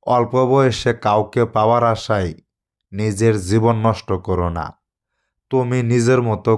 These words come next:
করে তোমার জীবন সাজাও। সময় বলে দেবে তুমি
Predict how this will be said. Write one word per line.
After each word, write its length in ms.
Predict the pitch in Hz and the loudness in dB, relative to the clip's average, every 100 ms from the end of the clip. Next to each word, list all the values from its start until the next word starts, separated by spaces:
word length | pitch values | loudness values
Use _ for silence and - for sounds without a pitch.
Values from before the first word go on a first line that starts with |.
| 107 | 2
করে 260 | 120 104 80 - _ _ _ - | 0 0 -2 -12 _ _ _ -6
তোমার 280 | 117 110 104 | -2 0 0
জীবন 320 | 95 110 113 104 | -2 0 0 -2
সাজাও। 500 | - 104 92 85 80 - _ _ _ _ _ | -4 -2 -2 -4 -6 -14 _ _ _ _ _
সময় 500 | - - 107 107 113 107 | -12 -2 -2 0 0 0
বলে 280 | 98 110 110 | 0 2 2
দেবে 320 | 104 104 90 78 - _ _ _ _ - | 2 -2 -2 -8 -12 _ _ _ _ -10
তুমি 240 | 107 104 | -8 -8